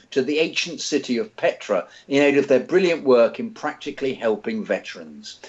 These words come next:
Not only will they be missing the Scouse away game, but there will be no gin. So aside from the walking, it's a challenge indeed.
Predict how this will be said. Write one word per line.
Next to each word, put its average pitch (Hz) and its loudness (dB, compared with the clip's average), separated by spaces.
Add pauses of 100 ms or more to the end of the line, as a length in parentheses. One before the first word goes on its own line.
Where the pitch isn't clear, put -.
(200)
Not 170 4
only 196 6
will 156 4
they 131 6
be 131 2
missing 131 -2
the 110 -6
Scouse 120 0
away 120 2
game, 98 -2 (180)
but 131 -4
there 123 4
will 127 0
be 147 0
no 104 0
gin. 107 -4 (220)
So - 2
aside 190 2
from 147 -2
the 135 2
walking, 127 2 (140)
it's 110 -10
a 107 -8
challenge 104 -2
indeed. 95 -6